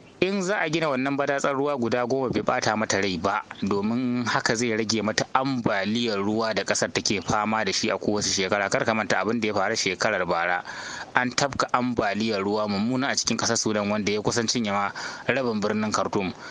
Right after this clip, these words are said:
To, a wannan lokacin ma majalisa ta zauna ta ce da fa kasar Ethiopia ta yi wannan am-, wannan madatsar ruwa, da wannan ambaliyar ruwa bai mana illa ba.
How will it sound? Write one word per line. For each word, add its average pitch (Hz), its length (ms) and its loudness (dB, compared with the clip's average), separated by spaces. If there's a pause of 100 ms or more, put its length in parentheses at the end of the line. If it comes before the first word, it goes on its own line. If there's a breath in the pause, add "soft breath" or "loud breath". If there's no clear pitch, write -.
(220 loud breath)
To, 110 240 0 (240)
a 107 320 0
wannan 175 320 0
lokacin 170 320 0
ma 135 160 0
majalisa 120 500 0
ta 110 140 2
zauna 117 260 2
ta 107 140 2
ce - 100 2
da 104 180 2
fa 110 120 2
kasar 143 320 0
Ethiopia 120 400 0
ta 113 160 2
yi 110 80 2
wannan 113 560 0
am-, 120 240 0
wannan 117 400 0
madatsar 113 400 0
ruwa, 151 320 -2 (480 loud breath)
da 123 400 0
wannan 139 320 0
ambaliyar 123 560 0
ruwa 113 240 0
bai 107 80 0
mana 104 180 0
illa 98 380 0
ba. 90 320 0